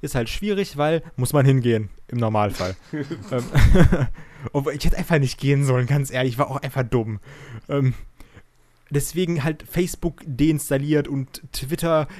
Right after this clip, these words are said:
Speaker 1: siebzehn Mal abgeschlossen, Schloss ums Handy gemacht und sowas, Daumen abgehackt, damit ich nicht rumtippen kann. Ähm,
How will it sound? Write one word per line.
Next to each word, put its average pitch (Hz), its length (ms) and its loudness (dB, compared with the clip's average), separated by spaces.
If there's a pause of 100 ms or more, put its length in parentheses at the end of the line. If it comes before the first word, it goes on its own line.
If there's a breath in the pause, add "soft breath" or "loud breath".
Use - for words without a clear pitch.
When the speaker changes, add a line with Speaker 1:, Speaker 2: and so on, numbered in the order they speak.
Speaker 1:
siebzehn 147 380 -4
Mal 135 80 0
abgeschlossen, 143 800 -4 (140 loud breath)
Schloss 156 360 0
ums 151 180 -6
Handy 156 260 0
gemacht 139 420 -2
und 135 80 -4
sowas, 135 380 -2 (120)
Daumen 151 300 0
abgehackt, 147 480 -6
damit 139 180 -2
ich 131 80 -8
nicht 123 140 -6
rumtippen 139 400 -4
kann. 131 300 -4 (540 loud breath)
Ähm, 139 180 -2